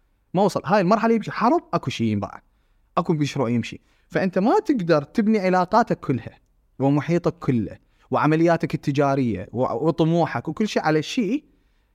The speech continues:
مبني على، على طريقة مفهومك للدنيا. بالعكس،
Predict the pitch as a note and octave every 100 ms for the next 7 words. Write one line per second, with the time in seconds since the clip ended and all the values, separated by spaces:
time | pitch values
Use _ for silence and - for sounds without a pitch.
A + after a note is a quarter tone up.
0 | _ _ - G#3 B3+ C#4 D4 - F#3 G3
1 | G3 - D3+ D#3+ F#3 C4 D4 D#3+ - -
2 | _ _ - C#3 C#3+ B2+ - A2+ G2+ E2
3 | - _ _ _ _ _ _ _ C3 -
4 | - -